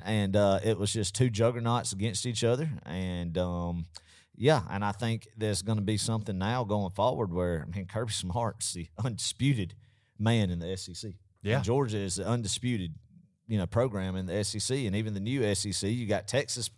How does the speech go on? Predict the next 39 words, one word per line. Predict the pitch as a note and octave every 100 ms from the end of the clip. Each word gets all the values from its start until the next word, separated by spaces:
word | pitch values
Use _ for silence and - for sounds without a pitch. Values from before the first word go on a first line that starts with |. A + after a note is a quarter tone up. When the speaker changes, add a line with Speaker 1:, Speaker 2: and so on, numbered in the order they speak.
| A2+
Speaker 1:
you | A#2
know, | A#2
coming | A2+ A2+ A2
in | G#2 G#2
there | G2 A#2+
and | A2+
some | A2
other, | B2 A#2 G2+ - - -
other, | G3 A#3 D#3+
you | F#3
know, | D3+
promising | B2 C3+ A2+ G#2 A2 G2
programs, | F#2+ B2 A#2+ G2+ G2+ G2+ F#2
but, | F2+ G2 F#2 - _ -
uh, | A2+
there, | C3+ D#3
there's | D#3 E3
no | D#3+ D3+
doubt | B2 B2 A#2 - -
that | G#2
Kirby | - B2+ B2+
Smart | A#2+ A2+ G2+ F#2
will | G2
be | F2+
the | F#2
king | - E2+ D2+ _ _ -
of | F#2+
Speaker 2:
Mm. | F#2+
Speaker 1:
the |
Southeastern | E2 F#2 F#2+ F#2 F#2+
Conference | F#2 F2 - D#2+
now, | E2 F2
undisputed. | B2 G#2+ - D#2+ C#2 _ _ _ _ _
Speaker 2:
You | - F2+
could | G3
argue | A3 B2+ A#2 A2 G#2 -
of | A2
college | C3 F#2+ -
football | C#3+ C#3 E2 D#2 D2+